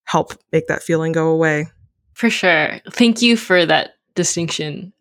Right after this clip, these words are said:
Speaker 2: between hobby and, and career. I, that was,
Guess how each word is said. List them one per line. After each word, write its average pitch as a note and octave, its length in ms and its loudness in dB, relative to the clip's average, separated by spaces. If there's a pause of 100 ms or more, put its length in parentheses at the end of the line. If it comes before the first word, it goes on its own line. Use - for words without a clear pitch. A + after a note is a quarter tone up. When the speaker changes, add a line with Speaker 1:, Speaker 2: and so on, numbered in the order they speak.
Speaker 2:
between D#3 840 -6
hobby D#3 540 -2
and, D3 520 -10 (300)
and E3+ 180 -10
career. D3 320 0
I, D3+ 120 -2
that D3+ 200 0
was, D#3 380 -6